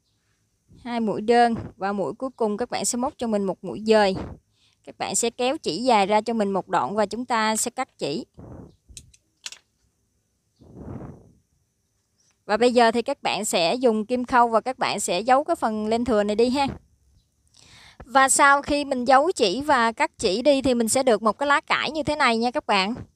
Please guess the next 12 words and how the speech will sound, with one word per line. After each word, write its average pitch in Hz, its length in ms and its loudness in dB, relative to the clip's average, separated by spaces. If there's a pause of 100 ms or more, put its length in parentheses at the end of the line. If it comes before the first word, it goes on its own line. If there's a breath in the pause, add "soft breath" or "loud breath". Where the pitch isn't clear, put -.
(200)
Đây 247 200 -2
là 226 140 2
cái 254 120 -2
lá 277 100 2
cải - 260 -4
của 269 120 -8
mình 233 260 0
sau 233 180 0
khi 247 140 -4
đã 247 100 2
hoàn 214 280 2
thành. 214 260 -2